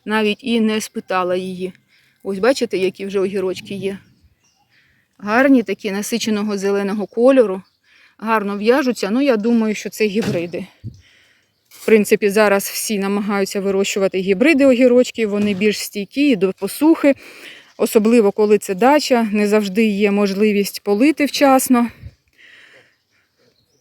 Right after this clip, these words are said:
Так, на спанбонді в неї в минулому році вона застелила спанбондом полуничку.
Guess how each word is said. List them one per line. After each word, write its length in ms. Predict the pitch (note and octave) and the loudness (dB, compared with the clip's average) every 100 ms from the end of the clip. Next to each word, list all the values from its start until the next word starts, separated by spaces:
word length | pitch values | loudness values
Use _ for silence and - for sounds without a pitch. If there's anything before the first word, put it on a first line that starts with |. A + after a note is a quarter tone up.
| _ _ _ _ - _ - - - - | _ _ _ _ -20 _ -20 -20 -20 -6
Так, 320 | G3+ F#3+ F3+ | -2 0 0
на 220 | A#3+ B3 B3 | 4 4 4
спанбонді 680 | - B3+ G#3 A#3 G#3+ F#3+ | 4 4 4 2 2 0
в 80 | A3 | 0
неї 340 | A3 G#3+ G3+ | 2 2 0
в 40 | G3+ | 0
минулому 460 | G#3+ A3 G#3 G#3 | 2 2 2 2
році 240 | G3+ G#3 G3 | 2 2 0
вона 400 | G3+ G3+ G3 F#3+ - G3+ G3 | -2 0 -2 -4 -8 -6 -2
застелила 580 | G3+ A3 A3 G#3+ F#3+ | 0 0 2 2 2
спанбондом 560 | G3 G#3 G#3 G3+ G3+ G3+ | 0 -2 -2 0 0 -2
полуничку. 720 | G3 G3 A3 C#4+ F#4+ - D4 | -2 0 4 4 2 -6 -12